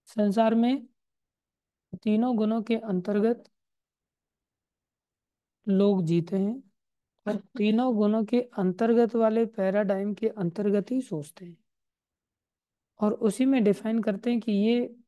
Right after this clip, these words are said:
अच्छा है और ये बुरा है। जैसे सतोगुण के अंतर्गत जो जीने वाले लोग हैं,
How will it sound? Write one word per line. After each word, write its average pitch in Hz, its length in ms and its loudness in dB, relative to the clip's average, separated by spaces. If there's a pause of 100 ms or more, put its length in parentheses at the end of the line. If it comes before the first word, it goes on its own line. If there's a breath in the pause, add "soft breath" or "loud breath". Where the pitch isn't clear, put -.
अच्छा - 300 -8
है 233 240 2
और 202 220 -2
ये 202 380 2 (580)
बुरा 170 220 -14
है। - 140 -20 (3750)
जैसे 208 640 -6 (200)
सतोगुण 214 600 -2
के 220 120 -4
अंतर्गत 214 500 0
जो 202 180 0
जीने 202 300 0
वाले 185 240 -2
लोग 180 280 -6
हैं, 240 200 -12